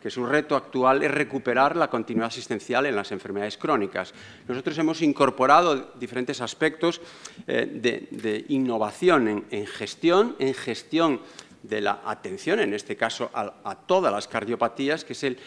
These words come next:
la idea de hospitalización extendida. Lo desarrollamos durante la pandemia, pero los resultados nos han animado a seguir.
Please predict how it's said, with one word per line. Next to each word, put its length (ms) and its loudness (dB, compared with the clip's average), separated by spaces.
la 140 -2
idea 240 2
de 80 2
hospitalización 720 -4
extendida. 640 2
Lo 80 -8
desarrollamos 540 -2
durante 300 -2
la 100 4
pandemia, 680 2
pero 180 -6
los 140 -8
resultados 640 -2
nos 180 -6
han 280 0
animado 600 2
a 60 -2
seguir. 420 0